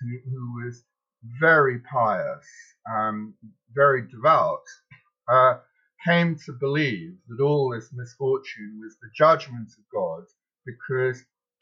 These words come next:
Pedro did live up to his nickname of the Cruel. He was suspected of murdering his wife. Uh, he murdered another half-brother in particularly atrocious fashion. He,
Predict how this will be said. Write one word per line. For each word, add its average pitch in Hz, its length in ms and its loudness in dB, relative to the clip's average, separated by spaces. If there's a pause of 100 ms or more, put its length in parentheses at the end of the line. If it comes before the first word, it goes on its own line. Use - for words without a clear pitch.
Pedro 123 800 2 (500)
did 156 260 2
live 135 320 4
up 127 300 4 (280)
to 123 80 -8
his 113 320 -10
nickname 101 720 -4
of - 120 -16
the 107 100 -20
Cruel. 92 460 -10 (260)
He 123 120 -8
was 113 220 -12
suspected - 560 -4
of 101 120 -12
murdering 101 520 -4
his - 140 -20
wife. 160 420 2 (480)
Uh, 98 160 0 (280)
he 127 200 -8
murdered 120 460 4
another 107 420 -2
half-brother 107 800 2
in 101 120 -14
particularly - 520 -14
atrocious - 760 -4 (140)
fashion. 123 560 0
He, 101 160 -4